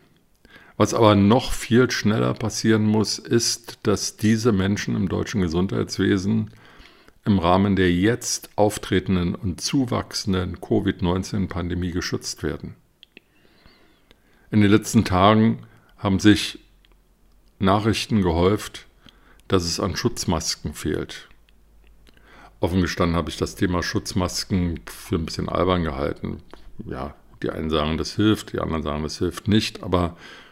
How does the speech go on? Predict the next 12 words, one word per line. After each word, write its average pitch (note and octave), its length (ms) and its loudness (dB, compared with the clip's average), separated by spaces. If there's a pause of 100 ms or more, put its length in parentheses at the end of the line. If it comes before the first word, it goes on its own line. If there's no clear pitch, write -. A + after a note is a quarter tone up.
(800)
heute G#2+ 260 6
weiß F2+ 320 2
ich, B2 260 -2
dass - 580 -4
Schutzmasken A#2 1120 -2 (1400)
in G2+ 120 0
der F2+ 140 -2
Arbeit G#2+ 580 2
mit - 380 0 (720)
covid F#2 300 0
neunzehn F#2+ 600 2
Infizierten G2 880 -2